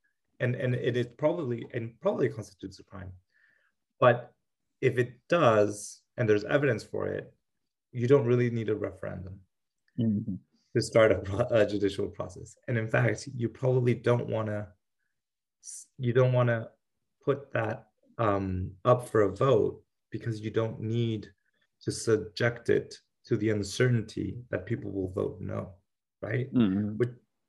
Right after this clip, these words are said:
Speaker 1: you just go ahead and, and, you know, you prosecute that, um,
Speaker 2: Yeah.
Speaker 1: which is one of the strange things about this story. I mean, he obviously wanted a bump in his popularity, and he was trying to piggyback off this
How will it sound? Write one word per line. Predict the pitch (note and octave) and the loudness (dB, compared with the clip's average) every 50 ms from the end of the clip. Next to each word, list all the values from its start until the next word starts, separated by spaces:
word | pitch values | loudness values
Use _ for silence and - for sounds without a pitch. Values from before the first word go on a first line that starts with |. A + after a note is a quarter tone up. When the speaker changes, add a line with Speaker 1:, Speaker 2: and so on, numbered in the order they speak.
| _ - | _ -4
Speaker 1:
you | C#3+ A#2+ | -2 2
just | B2 B2+ B2 B2+ - | 4 4 4 4 4
go | C3 B2 A2+ | 4 4 4
ahead | G#2+ - C3 D3 C3+ G2 F2+ F#2 - - | 4 2 2 0 0 0 -2 -8 -10 -6
and, | A#2+ A2+ G#2+ G#2 G#2 - - | -6 -4 -4 -4 -8 -8 -8
and, | A2 G2+ G2+ G2+ | -6 -6 -4 -4
you | G#2+ | -4
know, | G#2+ G2 F#2+ | -4 -4 -4
you | G2 G2+ G2+ | -4 -6 -6
prosecute | G2+ - - C3 B2 - - - G2+ G2 - - | -8 -8 -10 -8 -8 -8 -8 -6 -6 -8 -8 -10
that, | - - - - - _ _ _ _ _ _ - B2 | -20 -20 -20 -20 -20 _ _ _ _ _ _ 4 6
um, | B2 A2+ A2+ A2 G#2+ G#2 G2 G2 - - | 6 6 6 4 0 -2 -2 -6 -10 -10
Speaker 2:
Yeah. | C#3 D3+ D#3+ F#2+ | -6 0 4 4
Speaker 1:
which | F2 - - | 4 4 4
is | B2+ A#2+ | 2 2
one | B2+ C3+ C#3+ | 2 2 2
of | C#3 C3+ | 2 0
the | C3 B2 | 0 -2
strange | B2 - - C3+ B2+ C#3+ B2+ - | -2 -2 0 2 4 4 2 2
things | - C3+ B2+ A#2 G#2+ | 4 2 2 2 0
about | G#2+ G#2 G#2+ - - | -4 -8 -10 -12 -12
this | - - | -14 -14
story. | - - G#2 - - | -14 -14 -12 -8 -4
I | - | -2
mean, | B2+ C#3 C3+ | -2 0 0
he | B2+ F3+ F#3+ | 2 4 4
obviously | G3 G3+ F#3+ F#3 F#3 - C#3 | 4 4 2 0 -2 -2 -2
wanted | B2 C3+ C3+ C3 B2+ A#2 | -2 0 2 2 2 2
a | G2+ | 0
bump | F#2+ - A2 A2 G#2+ - | -2 -2 -2 -2 -2 -4
in | A2+ G#2+ G2 | -6 -8 -8
his | G2+ A2 G#2 G2 F#2+ - - _ _ _ - - - _ _ _ | -8 -8 -10 -10 -10 -12 -18 _ _ _ -20 -20 -20 _ _ _
popularity, | - B2 - - A2 G#2 G2+ G#2 G#2 G2+ G2 G2 - - - - _ _ _ - - - _ _ _ - | 0 0 0 2 0 0 0 0 0 0 -2 -4 -6 -8 -12 -18 _ _ _ -20 -20 -20 _ _ _ -4
and | B2 G#2+ | -2 -2
he | A2 A2+ | 0 2
was | A2+ A2 - | 0 0 0
trying | - - C3 B2 B2 | 2 4 4 6 6
to | B2 B2+ | 4 2
piggyback | - - - A#2 A2 A2 - - - - - F#2+ - - _ - | -2 -4 -4 -4 -4 -4 -6 -6 -6 -8 -8 -12 -14 -14 _ -8
off | G#2+ G2+ F#2+ - | -8 -6 -6 -4
this | - G#2+ G2 F#2 - - - - | -2 -2 -2 -2 -4 -8 -14 -18